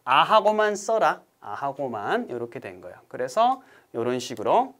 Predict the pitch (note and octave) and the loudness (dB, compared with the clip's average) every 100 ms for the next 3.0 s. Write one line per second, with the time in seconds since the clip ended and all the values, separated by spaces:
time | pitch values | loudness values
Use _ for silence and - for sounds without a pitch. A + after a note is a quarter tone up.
0 | _ _ _ _ _ - - F3 C#3 C3 | _ _ _ _ _ -18 -6 -4 -2 -2
1 | C#3+ D#3+ C3+ D3 - B2+ C#3 D3+ C#3+ C3 | 0 2 0 -4 2 6 6 4 0 -4
2 | A#2 G#2+ A2 G2+ A2 G#2 G2 G2 - - | -4 -8 -8 -12 -12 -12 -16 -20 -18 -18